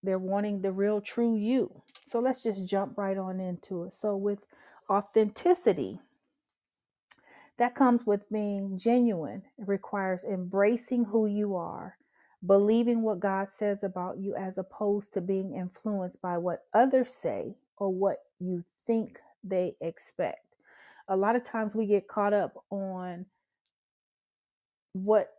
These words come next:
other people have to say or what their expectations out of us is. And so we will not be who we genuinely are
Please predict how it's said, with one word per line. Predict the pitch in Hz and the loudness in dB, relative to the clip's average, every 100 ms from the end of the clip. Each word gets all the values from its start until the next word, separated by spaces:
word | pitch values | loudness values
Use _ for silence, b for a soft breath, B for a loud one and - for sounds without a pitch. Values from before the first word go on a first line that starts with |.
| _ | _
other | 202 208 214 | 0 2 0
people | - 220 214 196 - | -2 -8 -4 -4 -4
have | 190 180 | -8 -8
to | - | -10
say | 180 - 196 180 190 - | -8 0 0 0 -4 -6
or | 190 190 185 185 180 180 - _ _ _ _ _ _ _ | -4 -2 -4 -4 -6 -8 -12 _ _ _ _ _ _ _
what | - 185 185 214 208 | -12 -8 2 4 4
their | 214 208 | 2 2
expectations | 190 196 - 196 - 202 202 196 185 - | 0 -2 -6 -8 -2 -2 0 -6 -8 -6
out | 190 190 | -2 0
of | 180 185 | -2 -2
us | 175 - - - _ | -6 -8 -18 -20 _
is. | - 196 175 180 190 | 0 2 2 0 -4
And | - 180 | -6 -6
so | - 220 196 | -6 -2 -2
we | 190 226 | 0 0
will | 220 196 | 2 0
not | 196 202 208 208 208 - _ b b b - 185 | 2 2 2 0 -4 -8 _ b b b -8 0
be | 226 220 208 - - | 2 2 0 -6 -4
who | 247 226 202 208 208 _ _ _ _ _ _ _ _ _ | 0 0 0 -4 -10 _ _ _ _ _ _ _ _ _
we | 202 220 185 | 0 0 -2
genuinely | 175 208 247 240 226 202 196 196 185 190 196 _ _ _ - | 0 2 4 4 2 -2 -4 -2 0 -2 -6 _ _ _ 2
are | 247 285 196 185 180 208 | 6 8 6 6 0 -6